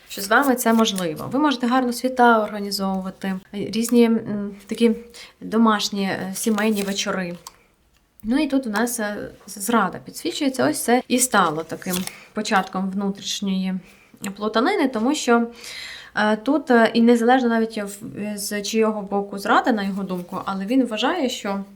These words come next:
найбільшу дистанцію у ваших відносинах, власне, ця зрада зробила. Це перейшло в певний, м, такий цикл ваших стосунків, де вже потрібно було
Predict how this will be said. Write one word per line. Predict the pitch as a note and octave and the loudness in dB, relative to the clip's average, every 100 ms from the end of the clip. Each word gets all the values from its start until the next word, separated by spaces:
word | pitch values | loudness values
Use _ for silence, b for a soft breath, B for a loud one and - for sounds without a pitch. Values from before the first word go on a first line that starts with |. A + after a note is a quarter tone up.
| - | -12
найбільшу | G#3+ A#3+ B3+ B3+ G#3 | 0 4 4 4 2
дистанцію | G3+ A#3 A3+ F#3+ E3 - A#3 E4 - | 0 0 2 2 0 -4 -4 -4 -4
у | A3 | -4
ваших | G#3+ G#3 G#3+ | -2 -2 -4
відносинах, | G#3+ A#3+ C4 A#3+ | -4 -2 0 -2
власне, | G3 G#3 A#3+ A3 | -2 -4 -4 -4
ця | G3 G#3 | -4 -2
зрада | G3 G3+ F#3 | 0 0 -4
зробила. | - G3 F3+ - - | -8 -6 -6 -6 -4
Це | A#3+ | 0
перейшло | C4+ G#3+ G3 - A3 A#3+ C#4 C4+ | 0 0 0 0 4 4 4 0
в | G#3 | -6
певний, | G3 - A3 B3 A#3+ A3+ A3+ A3 A3 B B | -8 0 4 6 4 6 4 4 0 B B
м, | F#3+ G3 - _ | -8 -8 -10 _
такий | A3 G#3+ G3 | -6 -2 -2
цикл | A3+ B3+ F#3+ E3 - | 2 2 0 -6 -10
ваших | - G3 F#3+ G3 | -8 -6 -4 -6
стосунків, | - A#3 D#4+ G4+ B3 G3 | -8 -6 -4 -2 -2 2
де | A#3+ | 2
вже | B3+ A3+ | 4 2
потрібно | A3+ G3+ G#3 A#3 | -2 -4 -2 -2
було | F#3+ G3 A3+ A3 | -2 -2 0 -2